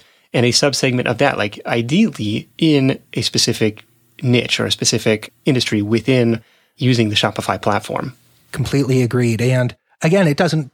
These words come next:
Speaker 2: just apply to Shopify. I think any business out there, any service business, or really anything,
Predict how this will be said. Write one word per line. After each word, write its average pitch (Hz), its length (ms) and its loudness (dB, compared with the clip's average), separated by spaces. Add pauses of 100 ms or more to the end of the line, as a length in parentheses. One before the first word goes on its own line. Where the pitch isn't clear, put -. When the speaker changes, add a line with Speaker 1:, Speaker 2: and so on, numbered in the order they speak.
Speaker 2:
just 185 260 0
apply 143 240 0
to 127 40 0
Shopify. 127 540 0
I 127 80 2
think 131 360 -2
any 151 220 2
business 131 320 0
out 123 200 2
there, 113 180 0
any 131 160 0
service 131 340 2
business, 127 360 0
or 127 60 0
really 131 300 2
anything, 123 500 0